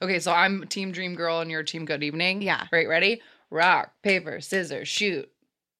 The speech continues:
Speaker 2: All right.
Speaker 1: I win.
Speaker 2: You win.
Speaker 1: Okay, so Dream Girl moves on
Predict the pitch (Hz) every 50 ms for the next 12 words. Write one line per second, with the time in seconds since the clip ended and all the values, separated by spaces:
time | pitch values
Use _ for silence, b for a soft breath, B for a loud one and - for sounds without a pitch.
0 | _ _ _ _ _ _ _ _ - 160 156 165 170 165 165 156 107 - - -
1 | 165 160 _ 175 170 160 147 143 - 156 - _ - 165 - - 165 - 175 165
2 | _ - - - 180 175 170 165 165 - _ - - 180 175 175 170 175 170 170
3 | 170 165 165 165 - _ _ _ _ _ _ _ _ _ - 170 165 165 160 143
4 | - 156 147 139 139 135 131 131 131